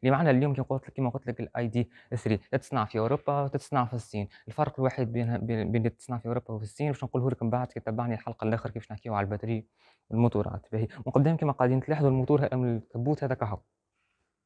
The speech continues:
هذا كهو الطرف هذا كهو، ديجا هون فماش لا موتور لا حتى شيء. من قدام كيما قاعدين نشوفوا من هنا اللوجو بالابيض، لهنا باش يزينوا شويه باش ما تكونش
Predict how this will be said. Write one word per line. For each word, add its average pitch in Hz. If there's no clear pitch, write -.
هذا 123
كهو 110
الطرف 120
هذا 117
كهو، 101
ديجا 113
هون 117
فماش 117
لا 104
موتور 110
لا 104
حتى -
شيء. 143
من 139
قدام 143
كيما 123
قاعدين 120
نشوفوا 120
من 120
هنا 113
اللوجو 113
بالابيض، 123
لهنا 127
باش 107
يزينوا 117
شويه 110
باش 104
ما 107
تكونش 113